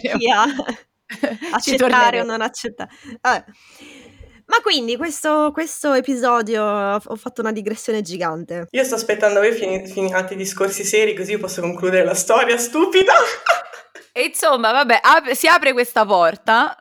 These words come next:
Speaker 2: non ci sono accette.
Speaker 3: Sì, e io dico tipo, "Ciao."
Speaker 2: Come dici, scusa?
Speaker 3: "Ciao." <laughs> Io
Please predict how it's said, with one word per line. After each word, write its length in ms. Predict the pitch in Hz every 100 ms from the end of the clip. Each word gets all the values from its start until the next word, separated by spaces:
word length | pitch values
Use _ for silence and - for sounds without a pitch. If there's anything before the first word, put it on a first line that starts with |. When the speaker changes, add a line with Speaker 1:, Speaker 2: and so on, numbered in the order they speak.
| _
Speaker 2:
non 220 | 220 285 320
ci 100 | 294
sono 220 | 277 233
accette. 800 | 233 - 185 185 - 240 285 -
Speaker 3:
Sì, 220 | - - 415 453
e 240 | 208 208 254
io 120 | 269
dico 340 | 226 226 220
tipo, 340 | 214 214 202 214
"Ciao." 640 | - 330 320 302 302 320 320 - - - - 190 185 185 - - - 233 -
Speaker 2:
Come 180 | 226 226
dici, 240 | 262 202
scusa? 340 | - 226 233 240 240 _
Speaker 3:
"Ciao." 460 | - 330 320 294 302
<laughs> 1300 | 302 - 427 339 349 - 330 - - _ _ _ -
Io 140 | 285